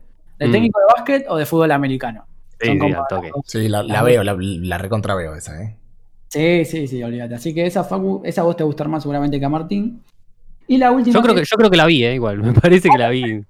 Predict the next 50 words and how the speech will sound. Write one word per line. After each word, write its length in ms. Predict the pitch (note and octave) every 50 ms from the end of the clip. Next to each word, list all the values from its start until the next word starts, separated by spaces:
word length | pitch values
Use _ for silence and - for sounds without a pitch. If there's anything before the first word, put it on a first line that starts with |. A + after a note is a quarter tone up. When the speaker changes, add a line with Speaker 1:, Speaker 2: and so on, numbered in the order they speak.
| _ _ _
Speaker 1:
Ah, 140 | - D#4+ F4+
mira. 180 | F4 E4+ E4 D#4+ D#4+ D#4+ - _ _ _ _ _ - - - - - - -
No, 80 | - -
Speaker 2:
Pero 100 | B2+ B2+
Speaker 1:
no. 60 | B2
Speaker 2:
la 80 | B2 B2
vi, 120 | A#2 A#2 G2+
porque 180 | B2 A2+ A#2
la 80 | A#2+ A#2+
encontré 240 | A#2 B2 B2 B2+ D#3
en 60 | D3
la 60 | C3
tele 280 | A#2+ C#3+ D3+ E3+ D#3+ D3+
y 20 | C3+
dije, 180 | B2+ A2 A#2+
"A 60 | A2+ A#2+
ver 100 | B2+ A#2+
qué 120 | B2+ C3
onda", 340 | C#3 C#3+ D3 D3 C#3 B2+ A#2
y 160 | A2 G#2 G2+
creo 180 | G2+ - A2 A2
que 60 | G2
me 80 | F#2+ F#2 F#2+
Speaker 1:
No, 40 | F#5+ -
Speaker 2:
quedé 160 | - - -
Speaker 1:
pero 40 | -
Speaker 2:
viéndola, 260 | - - - G5+ - -
Speaker 1:
no, 60 | -
Speaker 2:
pero 240 | - F#2 F2+ F2+ F2 - _ - - -
Speaker 1:
muy 320 | F3+ F#3 F3+ G3 A#3 A3
nueva. 380 | G3 G#3 B3+ C4 E3+ C#3 C3 C3 - _ _ _ _ _ _ _ _ _ _ _ _ _ _ _
Speaker 2:
Ah, 160 | - E3 F3
muy 220 | D3+ D#3 F3 F3+ E3+
nueva, 240 | E3+ F#3 G3+ G3 D#3
entonces 240 | C3+ D3 C3+ C3
no. 180 | A#2 G2 E2+ - - - _ _
Speaker 1:
Sí, 160 | - - F#3+
Speaker 2:
Es 180 | G3+ G#3 G#3 G3
Speaker 1:
sí. 60 | A#2+
Speaker 2:
algo 140 | B2+ B2+ B2
muy 140 | B2 C3+ B2+
parecido, 400 | C3 A#2+ A#2+ A2+ - C3 B2 A#2
entonces, 300 | A2 A2+ B2 B2 A#2+ -
<laughs> 340 | C3 B2+ - - F#3 - -
que 80 | -
igual 180 | C3 C#3 D3 D3+
Speaker 1:
Ah, 20 |
Speaker 2:
tampoco 320 | D3 A#2 A2+ A#2 C3 B2 A#2
Speaker 1:
hay, 80 | A2
Speaker 2:
es 80 | G#2+ G#2